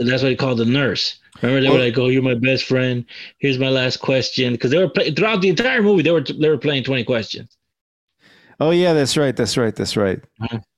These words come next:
Speaker 2: Yeah, and he knew what the answer was the whole time 'cause Eddie, his wife, dies, right? And he was
Speaker 1: Right.
Speaker 2: mourning, and that was one of the reasons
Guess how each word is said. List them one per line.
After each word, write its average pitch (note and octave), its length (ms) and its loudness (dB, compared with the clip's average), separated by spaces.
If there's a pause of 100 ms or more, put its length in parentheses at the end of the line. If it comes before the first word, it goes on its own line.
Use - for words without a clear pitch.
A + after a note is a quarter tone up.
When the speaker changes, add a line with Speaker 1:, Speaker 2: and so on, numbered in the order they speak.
(240)
Speaker 2:
Yeah, C#3 220 2
and C3 220 0
he D3+ 140 4
knew E3+ 200 4
what D#3+ 140 2
the B2 160 2
answer C#3 300 0
was G#2 220 0
the G#2+ 80 0
whole G#2+ 160 0
time A2+ 260 0
'cause G2 320 -2 (320)
Eddie, B2 460 0 (100)
his A2+ 560 0 (100)
wife, G#2+ 800 -2 (160)
dies, G2+ 680 -2
right? G2+ 360 -2 (100)
And G#2 200 -2
he A#2 160 2
was A#2 180 2
Speaker 1:
Right. A2 140 -2
Speaker 2:
mourning, A#2 540 0
and A2 120 -2
that A2+ 100 2
was A#2+ 140 0
one B2+ 140 0
of A#2 60 -2
the A2 100 0
reasons G#2 440 0